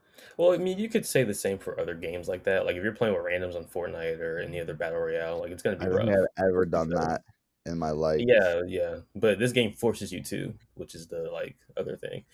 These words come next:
Speaker 1: Maybe if they did other team events where it was just, like, I don't know how they would do that, but, like, you and your party, like, say, like, they put all the people that were in lobbies with other people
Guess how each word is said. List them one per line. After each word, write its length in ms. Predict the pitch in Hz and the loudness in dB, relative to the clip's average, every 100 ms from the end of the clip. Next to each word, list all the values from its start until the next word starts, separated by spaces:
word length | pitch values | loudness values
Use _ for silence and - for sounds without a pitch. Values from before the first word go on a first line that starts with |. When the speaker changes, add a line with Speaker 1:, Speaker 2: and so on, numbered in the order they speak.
| _ 107 | _ 4
Speaker 1:
Maybe 220 | 139 147 | 6 6
if 80 | 120 | 4
they 100 | 110 | 4
did 200 | 104 92 | 4 4
other 240 | 95 98 | 2 2
team 240 | - 98 | -2 -2
events 380 | 95 98 98 - | 0 0 0 -2
where 220 | 92 87 | -4 -2
it 80 | 85 | -2
was 160 | 87 87 | -4 -4
just, 240 | 90 - | -4 -4
like, 320 | 85 82 85 - _ _ _ _ _ _ _ _ _ _ _ | -4 -4 -6 -12 _ _ _ _ _ _ _ _ _ _ _
I 60 | 117 | 0
don't 100 | 147 | 2
know 80 | 135 | 2
how 160 | 101 | 2
they 100 | 98 | 0
would 120 | 87 78 | 0 -4
do 140 | 92 | 0
that, 280 | 101 98 - | 2 2 0
but, 120 | 98 | 0
like, 180 | 90 82 | 0 -2
you 400 | 98 101 98 101 | -4 -2 -2 -4
and 160 | 95 87 | -6 -8
your 100 | 87 | -10
party, 440 | - 90 - - | -4 -4 -4 -4
like, 180 | 90 98 | -4 0
say, 220 | - 123 | 4 6
like, 180 | 117 107 | 6 4
they 100 | 104 | 0
put 160 | - - | 0 0
all 100 | 92 | 0
the 60 | - | 0
people 180 | 98 95 | -2 0
that 120 | 90 | 0
were 120 | 87 | -2
in 480 | 95 95 92 92 90 - | -4 -6 -6 -10 -12 -10
lobbies 360 | 90 87 90 90 | -4 -4 -4 -6
with 100 | 90 | -4
other 220 | 90 87 | -2 -4
people 480 | - 92 95 92 | -8 -10 -6 -6